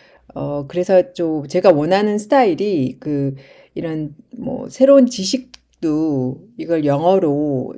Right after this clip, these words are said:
트렌드나 뭐, 이런 뉴스나 이런 거를 영어로 공부한다는 그런 의미도 있었고요. 그래서 저도 그 주제 선정에 굉장히 신경을 쓰 왔었는데요. 근데 우선 가장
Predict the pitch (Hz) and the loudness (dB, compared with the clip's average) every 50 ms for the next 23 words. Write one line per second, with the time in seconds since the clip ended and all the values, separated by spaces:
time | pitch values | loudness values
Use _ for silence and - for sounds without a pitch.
0 | _ - - - 285 302 302 302 285 269 214 170 156 147 147 139 139 135 139 143 | _ -16 -6 -2 0 2 2 2 2 2 0 0 0 0 0 0 2 2 2 0
1 | 156 160 156 147 143 147 143 - 208 185 147 143 143 147 151 135 135 139 175 202 | 0 -2 -2 -4 -6 -6 -6 -4 -4 -2 -2 -2 -2 -4 -2 -2 0 0 2 2
2 | 170 135 - - - - - _ _ - 160 165 185 208 214 208 202 202 156 151 | 0 -2 -4 -12 -20 -20 -20 _ _ -4 -2 0 0 2 2 0 0 0 -4 -4
3 | 147 165 160 147 147 143 151 151 151 151 143 139 135 135 135 165 170 165 147 139 | -2 -2 -2 -2 -2 -2 -4 -4 -2 -2 0 0 0 -2 -2 -4 -4 -2 0 -2
4 | 143 151 170 180 180 - 156 139 127 127 - - 160 160 160 _ - 131 - - | -2 -2 -4 -6 -4 -4 -4 -4 -4 -6 -6 -6 -6 -6 -6 _ -8 -6 -6 -4
5 | 165 170 185 190 190 - 165 156 165 - 151 143 143 143 160 160 160 165 165 - | -4 -4 -6 -6 -8 -12 -12 -12 -10 -6 -6 -6 -4 -4 -4 -4 -4 -6 -8 -12
6 | - - - - _ _ _ _ - 143 139 135 135 - 208 196 233 233 240 240 | -20 -20 -20 -20 _ _ _ _ -8 -6 -6 -6 -6 -8 2 4 4 4 4 0
7 | 226 226 220 208 202 185 190 156 143 143 143 160 175 175 170 160 147 147 151 151 | 0 0 -2 -2 -4 -6 -4 -2 -2 -2 2 2 2 2 2 0 -4 -4 -4 -4
8 | 151 147 - - 226 220 220 214 208 196 180 175 170 170 170 170 - - - 196 | -6 -8 -6 -6 -4 -2 -2 -4 -2 -2 -2 0 0 -2 -4 -4 -10 -8 -4 -2
9 | 196 190 190 185 175 - - - 143 143 135 - 185 185 160 143 135 131 139 147 | -2 0 0 -2 -4 -6 -6 -8 -8 -6 -6 -4 -4 -4 -2 -4 -2 -2 0 0
10 | 208 247 185 135 135 - _ _ _ _ _ _ _ _ _ _ _ _ _ _ | 2 0 0 -2 -6 -12 _ _ _ _ _ _ _ _ _ _ _ _ _ _
11 | _ _ _ 208 190 190 - 185 180 196 240 208 185 180 185 190 190 180 - - | _ _ _ -2 -2 -2 0 -2 -2 0 2 2 4 4 2 2 2 -2 -6 -6
12 | 185 185 214 202 208 214 208 190 | -2 -2 0 0 0 -2 -4 -4